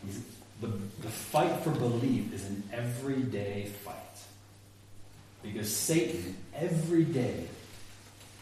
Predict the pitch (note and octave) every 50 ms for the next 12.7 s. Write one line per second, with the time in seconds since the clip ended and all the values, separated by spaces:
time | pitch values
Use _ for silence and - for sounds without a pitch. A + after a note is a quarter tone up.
0 | - - G#2 G2 - - - - B2 B2+ C3+ C3+ C#3+ D3 C#3+ - - A2 G#2+ G#2+
1 | A2+ A#2 A#2+ A2+ - F#2+ F#2 F#2 F2+ F2 - - D#2+ D#2+ - D#2 D#2 - - -
2 | - - - - - - - - - - - - - - - - - - - -
3 | - - - - - - - - - - - - - - - - - - - -
4 | - - - - - - - - - C3 B2+ C#3 D3+ D3+ C3+ B2 - - - A#2+
5 | A#2+ C3 C#3+ C3+ A#2+ A2 A2 G#2 G2+ A2 A2+ A2+ G2+ G2 G2 G2 G2 G2 G2 F#2+
6 | - - - - - - - - A2 A2 A2 A2 A2 - - - - - - -
7 | - - - - - - - - - - - - - - - - - - - -
8 | - - G2+ G2 - B2+ B2 C#3+ C#3+ D3 C#3 C3+ C3 C3+ C3+ C3+ C3 B2+ C#3+ D#3+
9 | - - - E2+ G2+ - - - - - - - - - - - - - - -
10 | - - - - - - - - - - - - - - - - - A2 A2+ A#2+
11 | A#2+ B2 B2 B2 B2 A#2+ - - - - - A#2 A#2+ B2 B2 A#2+ B2 A#2+ A#2 -
12 | - B2 B2 C#3 C#3+ - - E3 E3+ - - - -